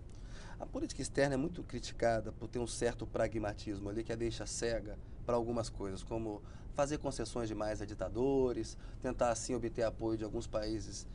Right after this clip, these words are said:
da chamada periferia, é, mundial para sua pretensão de ter um assento no Conselho de Segurança da onu. O Brasil perdeu algumas disputas internacionais por cargos, né, em alguns organismos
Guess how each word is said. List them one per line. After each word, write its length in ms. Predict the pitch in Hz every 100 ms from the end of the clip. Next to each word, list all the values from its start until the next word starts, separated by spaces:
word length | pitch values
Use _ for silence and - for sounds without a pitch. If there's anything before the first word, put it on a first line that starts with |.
| - -
da 80 |
chamada 360 | 110 110 113 110
periferia, 720 | 120 113 - 107 107 104 104 - - - - -
é, 380 | 107 104 101
mundial 580 | 113 123 113 110 104 104
para 160 | 104 110
sua 200 | - 113
pretensão 500 | 113 110 98 - 110
de 80 | 104
ter 80 |
um 100 | 107
assento 600 | 104 - - 107 95 - - - - -
no 80 | 123
Conselho 480 | 120 113 - 117 107
de 60 | 101
Segurança 500 | 107 104 104 101 98
da 120 | 92
onu. 480 | 117 151 143 135 135 - -
O 40 | 131
Brasil 280 | 135 120 123
perdeu 560 | 139 120 120 143 175
algumas 400 | 143 127 127 117
disputas 580 | 113 - - 123 123 117
internacionais 920 | 120 120 113 110 - 107 110 110 - - - - -
por 180 | - -
cargos, 480 | - 117 110 - -
né, 140 | 113
em 100 | 113
alguns 300 | 110 110 110
organismos 760 | 110 113 107 107 104 101 -